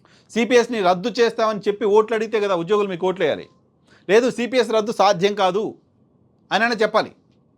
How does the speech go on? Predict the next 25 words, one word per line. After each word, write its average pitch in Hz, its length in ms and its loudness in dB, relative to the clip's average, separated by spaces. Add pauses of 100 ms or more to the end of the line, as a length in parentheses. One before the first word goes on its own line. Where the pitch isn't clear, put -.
(540)
వైసీపీ 226 460 2
అవగాహన 214 440 4
లేకుండా 208 320 -2
మిమ్మల్ని 196 380 -2
మాయ 190 180 4
మాటలు 208 280 0
చెప్పి 202 240 -6
మీ 180 100 -6
ఓట్లు 190 320 -2
తీసుకుంది, 185 600 -8 (480)
మేము 202 140 0
ముందు 202 200 2
నుంచి 240 240 2
చెప్తున్నాం 220 320 0
సీపీఎస్ 208 360 -4
అమలు 180 200 -2
కాదని, 170 580 -4 (340)
ఇప్పుడు 185 300 -4
కూడా 233 120 4
సీపీఎస్ 214 380 -2
మేము 202 160 -2
అమలు 208 160 4 (100)
చేయలేమనే 208 360 0
ఒక 190 160 -12
మాటను 202 260 -4